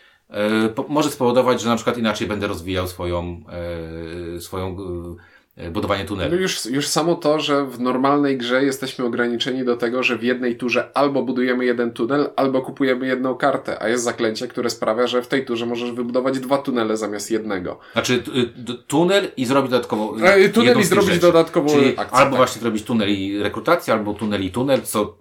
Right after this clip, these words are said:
Speaker 1: potrafi bardzo, bardzo zmienić, yy, przebieg rozrywki.
Speaker 2: No i w ten sposób tak sobie dłubiemy i chcemy zdobyć jak najwięcej punktów, czyli punkty zdobywamy.
Speaker 1: Tu poczekaj, ja jeszcze tylko dodam jedną rzecz, bo powiedziałeś o regrywalności. Drugą rzecz regrywalności to jest coś takiego, że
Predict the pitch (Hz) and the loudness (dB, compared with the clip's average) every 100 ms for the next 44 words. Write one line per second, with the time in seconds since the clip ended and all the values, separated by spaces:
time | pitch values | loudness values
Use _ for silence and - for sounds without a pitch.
0 | - 98 - 110 - 95 92 80 92 95 | -8 -6 0 0 0 -6 -10 -10 -4 -2
1 | 90 92 90 92 87 85 67 64 - - | -2 -4 -4 -4 -8 -10 -14 -18 -20 -20
2 | - - 92 87 85 82 82 95 87 80 | -18 -12 -6 -4 -4 -6 -10 -8 -6 -6
3 | 78 76 - - _ _ 113 160 381 359 | -10 -14 -18 -20 _ _ 0 2 4 2
4 | 339 220 220 202 170 156 - 151 127 131 | 0 0 0 -4 -2 -2 0 0 2 2
5 | 110 104 123 175 - 135 127 120 117 123 | 2 2 4 2 2 0 0 0 0 -2
6 | 117 113 117 113 104 92 87 143 143 101 | 0 2 2 0 -2 -4 -4 -4 -4 -6
7 | 101 - 98 - 98 95 101 92 98 101 | -6 -6 -8 -8 -8 -6 -4 -2 0 0
8 | 101 104 110 113 117 113 104 104 120 101 | 0 -2 -4 0 2 2 0 -2 -4 -4
9 | 98 101 98 101 95 92 90 104 107 113 | -6 -4 -4 -4 -4 -4 -2 -2 -2 -2
10 | 110 104 101 95 95 92 95 113 - 95 | -2 -2 -4 -6 -6 -2 -2 -4 -6 -8
11 | 92 104 92 104 101 95 | -8 -8 -6 -4 -4 -4